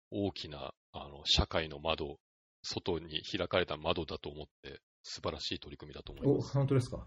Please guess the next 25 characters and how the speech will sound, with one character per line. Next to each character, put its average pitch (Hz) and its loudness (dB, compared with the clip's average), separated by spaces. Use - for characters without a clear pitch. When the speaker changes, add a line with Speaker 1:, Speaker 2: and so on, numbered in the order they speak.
Speaker 2:
あ 104 -2
り 107 2
が 87 0
と 87 -4
う - -8
ご - -12
ざ - -12
い - -10
ま - -12
す。 - -20
Speaker 1:
え - -18
え。 - -14
Speaker 2:
田 104 2
中 110 4
さ 104 2
ん 98 4
に 95 4
褒 - -2
め 95 6
て - 0
い - -6
た 82 -6
だ 85 -6
く - -12
と、 80 -8